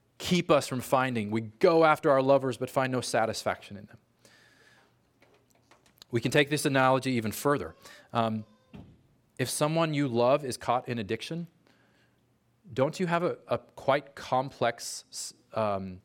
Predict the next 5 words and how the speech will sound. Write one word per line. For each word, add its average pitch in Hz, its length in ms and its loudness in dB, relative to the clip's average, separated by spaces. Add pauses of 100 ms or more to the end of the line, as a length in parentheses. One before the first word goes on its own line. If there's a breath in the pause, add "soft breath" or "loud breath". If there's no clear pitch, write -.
(1300)
a - 80 -10
complex - 840 -2
set - 360 -2
of 110 140 -2
emotions 104 640 -8